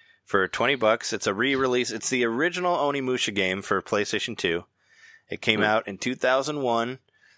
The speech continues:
Speaker 1: and it's basically, it's like a, it's basically like a Japanese horror game. It has, like, fixed camera angles, like, like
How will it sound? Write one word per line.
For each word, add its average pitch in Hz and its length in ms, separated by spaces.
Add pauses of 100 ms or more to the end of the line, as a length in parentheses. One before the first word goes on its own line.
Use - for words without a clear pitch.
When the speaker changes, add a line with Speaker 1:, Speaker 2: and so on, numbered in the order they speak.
(340)
Speaker 1:
and 117 160
it's 113 100
basically, 131 840 (120)
it's 120 220
like 131 160
a, 117 80 (100)
it's 117 200
basically 151 340
like 165 120
a 147 40
Japanese 131 480
horror 123 320
game. 82 340 (560)
It 107 100
has, 123 240
like, 123 160
fixed - 320
camera 123 360
angles, 110 400
like, 104 320
like 107 320